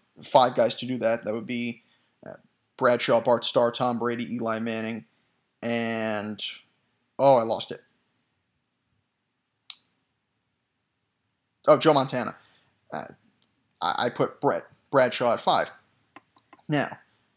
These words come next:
Drew Brees, to me, is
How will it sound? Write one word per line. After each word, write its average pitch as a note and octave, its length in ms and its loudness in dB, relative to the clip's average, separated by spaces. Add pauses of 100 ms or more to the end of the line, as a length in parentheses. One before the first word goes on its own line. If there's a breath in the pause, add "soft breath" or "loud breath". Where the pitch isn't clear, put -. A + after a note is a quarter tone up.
(800)
Drew F#3 260 0
Brees, A3+ 680 0
to E3 80 0
me, D#3+ 480 0
is C#3 760 -2